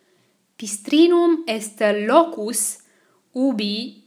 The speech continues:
pistores panem parant. E farina, panis efficitur e farina. Farina molitur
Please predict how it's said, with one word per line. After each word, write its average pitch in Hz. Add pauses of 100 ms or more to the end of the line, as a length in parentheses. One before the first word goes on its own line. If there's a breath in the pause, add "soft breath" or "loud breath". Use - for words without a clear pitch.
(100)
pistores 214 (260)
panem 240 (180)
parant. 190 (920)
E 190
farina, 202 (360)
panis 214
efficitur 208
e 196
farina. 196 (2250)
Farina 240
molitur 214